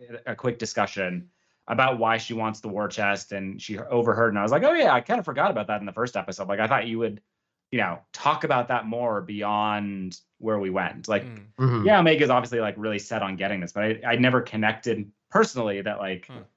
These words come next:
Speaker 1: oh, the reason she's super set on it is because she's trying to get, like, you know, make up for being a burden.
Speaker 3: Right.
Speaker 1: Um, I, I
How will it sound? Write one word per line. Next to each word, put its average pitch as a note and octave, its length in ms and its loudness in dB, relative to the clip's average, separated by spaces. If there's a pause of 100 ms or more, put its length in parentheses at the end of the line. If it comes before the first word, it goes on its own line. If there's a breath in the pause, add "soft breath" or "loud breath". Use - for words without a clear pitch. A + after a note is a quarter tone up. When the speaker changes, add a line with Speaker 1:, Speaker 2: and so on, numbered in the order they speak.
(240)
Speaker 1:
oh, C#3+ 200 4
the A2 80 -2
reason C3+ 260 2
she's A#2+ 300 -2
super B2 180 0
set A2+ 220 2
on G2+ 160 2
it F2+ 180 -4
is G2+ 160 -6
because G2+ 640 0
she's G2 240 -4
trying G2 220 0
to F2+ 80 -2
get, - 480 -4 (400)
like, F2+ 240 -2
you G2+ 100 -6
know, F2+ 120 -2
make G#2+ 280 2
up A2 180 4
for F#2+ 460 0
being G2+ 240 -2
a F2+ 60 0
burden. F2+ 600 0 (520)
Speaker 3:
Right. G#2+ 320 6 (160)
Speaker 1:
Um, F#2+ 240 -10 (920)
I, D3+ 160 -2 (140)
I C#3+ 240 2